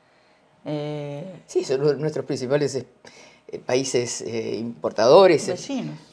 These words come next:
Speaker 2: donde exportamos.
Speaker 1: Entonces, este, Argentina resolverá su propio futuro, el pueblo argentino lo resolverá, este,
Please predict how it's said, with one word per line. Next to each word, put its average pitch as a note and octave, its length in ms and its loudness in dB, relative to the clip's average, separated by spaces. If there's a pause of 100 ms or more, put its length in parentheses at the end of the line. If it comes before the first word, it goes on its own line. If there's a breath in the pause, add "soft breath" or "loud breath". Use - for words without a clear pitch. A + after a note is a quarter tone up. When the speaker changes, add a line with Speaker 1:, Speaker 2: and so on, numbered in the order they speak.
Speaker 2:
donde C3+ 220 -8
exportamos. C3+ 640 -6
Speaker 1:
Entonces, A#3 600 -4
este, E3+ 760 -6 (1080 soft breath)
Argentina A3+ 680 -2
resolverá G3 680 -2
su G3 240 -10
propio F#3+ 360 -4
futuro, G#3 1040 -4
el D#3+ 200 -6
pueblo F#3 420 -2
argentino E3 680 -8
lo D#3 160 -8
resolverá, D#3 1040 -4 (720 loud breath)
este, D#3 720 -6